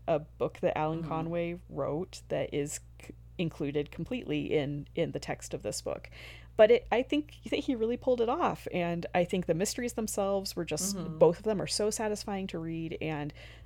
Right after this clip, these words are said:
Speaker 1: and you just get that sense of, of, you know, I, I got something for free, sort of, 'cause you get two books w-, in one, and
Speaker 2: Mm-hmm.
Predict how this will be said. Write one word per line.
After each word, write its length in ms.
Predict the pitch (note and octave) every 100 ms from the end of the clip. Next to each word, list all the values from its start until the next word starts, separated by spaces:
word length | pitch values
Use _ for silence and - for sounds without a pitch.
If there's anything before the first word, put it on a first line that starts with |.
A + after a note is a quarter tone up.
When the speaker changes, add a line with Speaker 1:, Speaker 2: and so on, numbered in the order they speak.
| -
Speaker 1:
and 260 | - E3+ D#3+
you 80 | E3
just 200 | F3+ -
get 120 | F#3+
that 160 | F#3 -
sense 280 | F#3 F3+ -
of, 280 | F3 E3 - -
of, 340 | D#3+ D3+ - - - -
you 80 |
know, 260 | D#3+ C3+ D3+ - - - - - -
I, 160 | D#3 D3+ - -
I 80 | E3
got 220 | D#3+ -
something 260 | E3+ F3
for 140 | D#3+ -
free, 320 | - D#3 A3
sort 300 | B3+ C4 C4+
of, 100 | D#4+
'cause 140 | - F#3
you 60 | E3+
get 140 | D3+
two 240 | - D#3+ - -
books 360 | E3+ - - - - -
w-, 100 | -
in 180 | - D3+
one, 380 | D3 D#3+ G#3 B3 -
and 340 | D#3+ - D3+
Speaker 2:
Mm-hmm. 100 | D3+